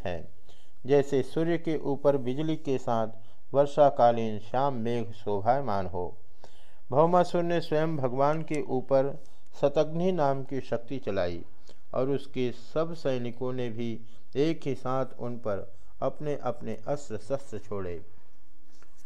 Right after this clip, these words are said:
अब भगवान श्री कृष्ण और चित्र विचित्र पंख वाले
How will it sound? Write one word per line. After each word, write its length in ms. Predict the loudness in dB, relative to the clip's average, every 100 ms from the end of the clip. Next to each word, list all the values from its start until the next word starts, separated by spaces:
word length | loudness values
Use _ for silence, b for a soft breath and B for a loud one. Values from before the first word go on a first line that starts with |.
| b b b -2
अब 200 | -2 -2
भगवान 440 | 0 0 2 2 0
श्री 240 | 0 -2
कृष्ण 340 | -2 -2 -2 -4 -2
और 200 | 0 0 -2
चित्र 280 | -2 -2 -2
विचित्र 480 | -2 -2 -2 -2
पंख 340 | -2 -2 -2 0
वाले 400 | 0 2 0